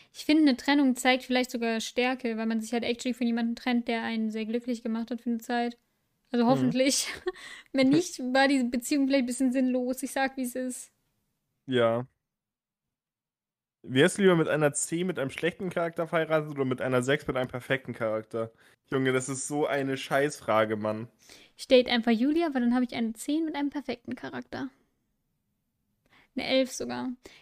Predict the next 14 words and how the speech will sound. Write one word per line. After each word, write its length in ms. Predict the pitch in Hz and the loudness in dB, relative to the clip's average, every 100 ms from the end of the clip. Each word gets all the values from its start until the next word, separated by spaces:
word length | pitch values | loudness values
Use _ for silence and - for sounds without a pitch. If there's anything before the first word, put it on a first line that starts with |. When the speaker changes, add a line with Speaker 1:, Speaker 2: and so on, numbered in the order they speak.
| _ | _
Speaker 1:
Komm 180 | 262 254 | -4 -2
schon, 340 | 254 240 233 | 0 -2 0
Julia, 260 | 254 254 240 | 2 2 0
bitte 200 | 233 254 | -2 -6
schlag 360 | - 254 240 | -4 -4 -4
mich 160 | 247 240 | -8 -8
nicht 220 | 247 247 | -8 -8
mehr. 400 | 254 247 277 302 294 - - - _ _ _ _ _ - | -10 -8 -2 -2 -2 -10 -20 -20 _ _ _ _ _ 0
Speaker 2:
Junge, 580 | 175 160 151 147 143 151 - | 2 4 4 4 2 -2 2
ja 280 | 143 143 143 | 6 8 6
gut, 320 | 139 143 135 | 4 0 2
keine 240 | 156 135 127 | 4 6 8
Ahnung. 400 | 131 127 131 123 | 8 6 4 2
Ich, 340 | 135 - - | 0 -2 -10